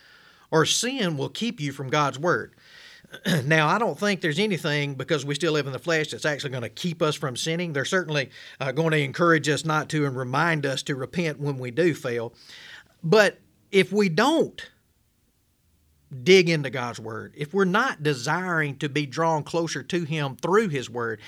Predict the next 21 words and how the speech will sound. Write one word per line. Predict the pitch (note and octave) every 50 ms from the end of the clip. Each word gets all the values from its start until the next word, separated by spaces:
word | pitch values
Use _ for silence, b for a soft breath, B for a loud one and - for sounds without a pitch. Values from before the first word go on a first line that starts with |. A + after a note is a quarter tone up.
| B B B B
if | B F3+ F3 F3+
we're | F#3+ F#3 F#3+
not | F3+ F#3+ A3 B3+ C4 A#3 - - B B B
using | B C3+ C#3+ F#3+ A3+ B3 A#3 F3 G#3+ G3 F#3
our | E3+ E3 D#3+
sword | D#3 - - - G3 G3+ A3 G3+ D#3 C#3 C3+ B2+
when | C#3 D3+ D3
we | D3 D3
go | C3+ D#3 F3 F3+
out | F3+ E3+ E3
into | F3 E3+ D3+ C3
battle | A#2 A#2+ - E3 E3 F3+ F#3 F3 D3 C3 B2+ - B B B B B B B
in | C#3+ D#3 D#3+ E3
this | D#3+ C#3+ -
world | D3 C#3 E3 F3 F3 E3 D#3
today | E3 D3+ C3 C3 D#3 E3 E3 D#3 C3
as | C3 C3 -
Christians, | - - E3+ F#3 F3 - - C3+ B2 A2+ G#2 - B B B B B B B
I | - D#3+ F3
am | F#3 F#3 F3
certain | D3+ - - A3+ B3+ B3 - C3+ C3+ A#2+ B2